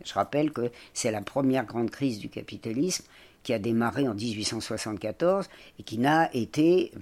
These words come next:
partiellement, mais qui a, qui n'a été liquidée que par la guerre de quatorze.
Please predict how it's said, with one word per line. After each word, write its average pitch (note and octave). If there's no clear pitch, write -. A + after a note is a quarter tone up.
partiellement, A#2+
mais C3+
qui G#2
a, A#2+
qui -
n'a A2+
été A2
liquidée A#2+
que C3+
par G#2
la G#2
guerre B2+
de G#2+
quatorze. -